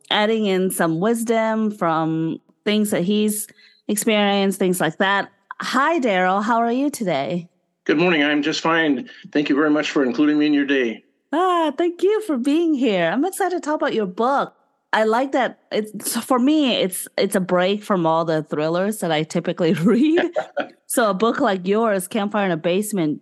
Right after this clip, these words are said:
Speaker 1: just brings some sort of light to, to my reading,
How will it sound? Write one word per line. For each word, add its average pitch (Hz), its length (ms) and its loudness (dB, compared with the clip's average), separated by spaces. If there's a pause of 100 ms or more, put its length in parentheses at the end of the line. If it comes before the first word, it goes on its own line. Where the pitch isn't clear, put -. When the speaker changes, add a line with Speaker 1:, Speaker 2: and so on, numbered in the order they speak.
Speaker 1:
just 180 360 -4 (420)
brings 190 320 2
some 214 140 2
sort 190 180 2
of 147 80 2
light 160 540 -2
to, 147 560 0
to 175 120 -4
my 156 200 0
reading, 143 760 0